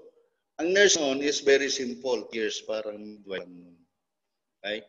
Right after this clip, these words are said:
We call them the, ano na tawag natin? Sa mga kwan. Parang nursing aid lang. No? Start niyan, mga nurses lang, mga apprentice ng mga hospital,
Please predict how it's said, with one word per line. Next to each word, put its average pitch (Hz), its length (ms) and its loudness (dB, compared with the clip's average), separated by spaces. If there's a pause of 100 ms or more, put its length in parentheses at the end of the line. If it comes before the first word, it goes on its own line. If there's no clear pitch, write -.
(220)
We 131 160 -4
call 131 320 6
them 113 400 6
the, 98 160 -4 (3250)
ano 101 160 -20
na 95 160 -16
tawag 87 240 -14
natin? 87 400 -20 (1040)
Sa 85 160 -20
mga 92 480 -20
kwan. 95 200 -20 (920)
Parang 160 240 6
nursing 143 240 2
aid 117 240 0
lang. 90 560 -6 (480)
No? 131 320 -2 (240)
Start 175 400 6
niyan, 131 400 4 (240)
mga 151 160 4
nurses 156 400 8
lang, 110 240 4
mga 113 480 0
apprentice 107 560 2
ng 104 80 -12
mga 95 320 -12
hospital, - 480 -12